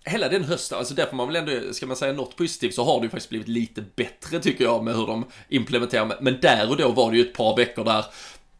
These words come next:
varenda spelare blev skadad, varenda var-beslut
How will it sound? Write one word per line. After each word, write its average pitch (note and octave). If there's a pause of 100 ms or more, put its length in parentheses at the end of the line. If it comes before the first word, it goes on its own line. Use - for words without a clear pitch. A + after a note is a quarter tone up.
(140)
varenda F3+
spelare C3
blev B2
skadad, A#2+
varenda B2
var-beslut A2+